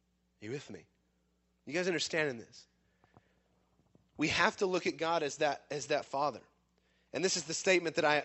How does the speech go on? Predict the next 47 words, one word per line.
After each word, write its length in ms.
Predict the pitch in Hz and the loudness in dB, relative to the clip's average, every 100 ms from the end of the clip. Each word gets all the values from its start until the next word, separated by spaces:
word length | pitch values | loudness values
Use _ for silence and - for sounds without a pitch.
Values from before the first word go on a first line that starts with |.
| - | 0
imagine 440 | 147 147 151 143 | 2 4 4 0
that 100 | 139 | -2
he 140 | 139 | -2
would 120 | 147 135 | -4 -2
say 260 | - 147 | 2 2
to 120 | 139 | 2
us 180 | 131 127 | 0 -4
in 80 | 131 | -6
this 140 | 127 | -8
situation. 500 | - 139 135 127 127 | -8 -8 -4 -2 -2
I 40 | 123 | -4
was 60 | |
trying 140 | - 135 | -4 -6
to 40 | |
say, 100 | 127 | -6
"Okay, 160 | 131 135 | -6 -4
God, 160 | 127 | -4
how 160 | 123 143 | -2 -2
would 120 | 147 | -2
you 60 | 131 | -4
say 220 | - 131 | -4 -2
this?" 240 | 123 117 - _ _ _ _ _ _ _ _ | -2 -6 -12 _ _ _ _ _ _ _ _
And 280 | 147 165 170 | -6 2 4
I 60 | 170 | 4
think 140 | - | 2
he 100 | 233 | 2
would 100 | 190 | 2
say 140 | 196 | 2
something 280 | 175 190 175 | 2 2 2
like, 180 | 165 156 156 | 2 2 0
"I've 160 | 165 | -2
made 420 | 160 151 165 196 | -2 2 4 4
you 180 | 180 220 | 2 0
who 160 | - 202 | 0 -2
you 240 | 175 147 | -2 2
are. 300 | 135 104 123 - _ _ _ _ _ _ _ _ | 2 0 -4 -12 _ _ _ _ _ _ _ _
Now 240 | 135 175 175 | 2 6 6
flourish 1080 | - - 165 190 226 147 - - - - - _ _ _ _ _ _ _ - | 4 -10 -4 4 4 4 -2 -4 -4 -6 -12 _ _ _ _ _ _ _ -10
as 160 | 135 139 | -4 4
I 120 | 165 | 4
continue 480 | 170 156 - 196 214 | 4 -2 0 2 2
to 100 | 165 | 0
make 260 | 151 151 151 | 2 2 2
you 140 | 143 | -4
who 140 | 143 | -2
you 220 | 156 139 131 | -2 0 0
are 280 | 123 123 | 0 0